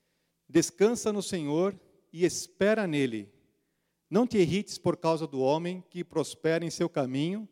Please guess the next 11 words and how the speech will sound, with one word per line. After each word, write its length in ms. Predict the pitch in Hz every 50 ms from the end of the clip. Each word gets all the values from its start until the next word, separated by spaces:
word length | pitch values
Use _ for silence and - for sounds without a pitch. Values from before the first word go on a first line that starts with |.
| _ _ _ _ _ _ _ _ _
por 120 | 139 131
causa 360 | - - 151 151 165 175 170 165
do 100 | - 160
que 160 | - - 131
leva 280 | 131 139 156 143 156
a 40 | 143
cabo 480 | - _ - 127 127 135 135 135 156 -
os 160 | - 135 -
seus 220 | - 143 135 117 120
maus 560 | 123 120 120 131 139 151 151 - - - -
desígnios." 1080 | - 139 135 135 127 113 117 120 113 104 101 98 95 98 - - - - - - - -